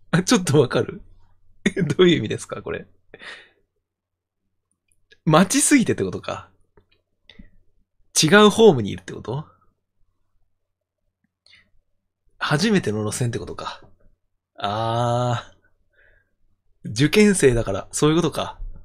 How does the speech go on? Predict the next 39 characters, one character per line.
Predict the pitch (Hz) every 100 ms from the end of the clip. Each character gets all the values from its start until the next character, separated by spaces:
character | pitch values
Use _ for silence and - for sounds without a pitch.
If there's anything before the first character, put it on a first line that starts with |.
| - - _ _
田 | - 139
舎 | 143
か | 139
ら | 147
東 | - 147 139
京 | 147
出 | 151
て | 139
き | -
て、 | 156 151 - _ _ - - _ _ _ _ _ _ _
あ、 | -
そ | - 156
う | 190
い |
う |
意 | 185
味 | 135
か。 | - - - - _ _ _ _ _ _ _ _ _ _ _ _ _ _ _ _ _ _ -
<laughs> | - - - - - -
な | -
ん | -
か、 | - - - - - - - -
そ | 135
の、 | 120 113 _ _ _ _ _ -
電 | 143 175
車 | 180 190
が | 175
間 | 156
違 | 175 185 185
っ | 190
て | -
る | 110
み | 107
た |
い | 104
な | 95
言 | 110
い |
方 | 113 110 110 110